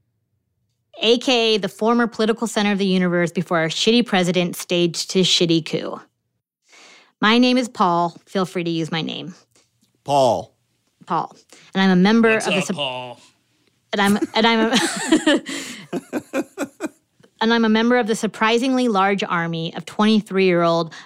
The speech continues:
Speaker 1: election profit maker listeners.
Speaker 2: This is another twenty-three-year-old?
Speaker 1: Mm-hmm.
Speaker 2: Paul?
Speaker 1: This twenty-three-year-old, he's really special.
Speaker 2: Okay, all right. Read on, read on.
Speaker 1: Yeah.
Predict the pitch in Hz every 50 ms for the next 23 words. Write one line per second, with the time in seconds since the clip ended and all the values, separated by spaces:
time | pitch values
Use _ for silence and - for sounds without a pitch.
0 | - - 180 185 196 202 - - 220 208 185 202 190 180 175 196 175 185 175 196
1 | 202 190 170 165 - - 175 165 160 160 160 156 - - - 220 320 381 392 320
2 | 254 262 269 277 285 285 370 359 - - 269 294 285 311 320 214 - 262 285 294
3 | 320 339 359 311 320 359 392 415 - 208 208 202 214 214 214 208 214 226 214 -
4 | _ _ _ _ _ _ _ _ _ _ - - 208 220 247 269 311 339 415 427
5 | 415 - - - - - _ - 302 381 359 - - - 330 302 285 262 - 240
6 | 233 220 208 196 185 170 175 175 - 285 269 226 214 208 220 214 214 208 196 185
7 | - - - - - - - - - - - - _ - - 156 185 208 165 160
8 | 175 170 _ - 135 165 175 165 170 - - 120 139 175 196 185 170 151 131 117
9 | 110 104 131 170 214 196 180 147 127 113 104 - 202 190 160 143